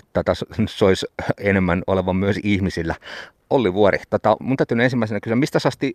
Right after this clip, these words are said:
nuoret miehet on jäänyt eläkkeelle? Mä kun katon sun habitusta, sä oot tommonen, ö, hoikka, hoikka, mutta jäntevä kaveri ja nuorekas olemus, mut tota, työura alkaa olla siis,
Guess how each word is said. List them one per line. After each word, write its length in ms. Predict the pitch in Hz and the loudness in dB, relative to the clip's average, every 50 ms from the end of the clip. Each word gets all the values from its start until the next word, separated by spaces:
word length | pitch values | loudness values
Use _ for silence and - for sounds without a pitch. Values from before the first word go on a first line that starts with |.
| - - - | -8 -8 -4
nuoret 320 | 131 156 175 156 - 123 - | 0 2 4 4 4 2 2
miehet 320 | 120 117 110 110 110 - | 2 2 2 2 2 0
on 100 | 101 101 | 2 2
jäänyt 240 | 110 110 113 110 117 | 4 2 4 4 4
eläkkeelle? 480 | 127 117 95 - _ - 90 85 87 | 4 4 2 -2 _ -6 -4 -4 -2
Mä 140 | 92 107 120 | -2 -2 -2
kun 220 | - - 123 160 - | 0 0 -2 0 0
katon 280 | - 131 - 139 120 | -2 -2 0 -2 -4
sun 120 | - 107 - | -4 -2 0
habitusta, 500 | - 156 147 170 165 - 123 - - - | 0 2 2 2 0 -2 -2 -6 -6 -4
sä 120 | - 120 | -2 0
oot 120 | 107 107 - _ - - - 113 - | 0 0 -2 _ -12 -20 -18 -6 -2
tommonen, 400 | - 117 113 113 107 107 104 101 - - - | -2 0 0 0 0 0 -2 -2 -4 -6 -4
ö, 200 | - 92 - - - | -2 -2 -2 0 0
hoikka, 300 | 143 135 - - - 117 98 - - | -2 -2 -2 -4 -10 -12 -12 -6 -2
hoikka, 280 | - 165 - - - 135 | -2 -2 0 0 0 0
mutta 260 | 120 117 - - - | 0 0 -2 -2 -2
jäntevä 480 | 117 123 131 139 131 - 117 110 107 107 - | 0 0 0 0 0 -2 -2 -2 -2 -2 0
kaveri 360 | - 127 123 120 120 113 104 | 0 0 2 2 2 2 2
ja 160 | 104 98 107 - 117 | 2 0 0 -2 -2
nuorekas 500 | 113 113 123 127 113 113 - - 107 - | -4 0 2 2 2 0 0 -2 -4 -2
olemus, 500 | - - 113 120 107 98 92 90 - - - - - - - - - _ | -2 -2 0 0 0 0 -2 -4 -8 -10 -16 -20 -20 -20 -20 -20 -20 _
mut 140 | - 101 - - | -14 -14 -14 -12
tota, 320 | - 101 - 107 104 98 - - - - - - - - - _ _ _ _ | -12 -8 -4 -2 -2 -2 -4 -8 -20 -20 -20 -18 -18 -18 -20 _ _ _ _
työura 380 | - 117 120 113 98 101 101 95 | -2 0 0 0 0 2 2 2
alkaa 260 | 98 95 - - 98 | 0 0 -2 -4 -2
olla 140 | 95 101 98 | -2 -2 -4
siis, 220 | - - 95 - | -6 -8 -10 -10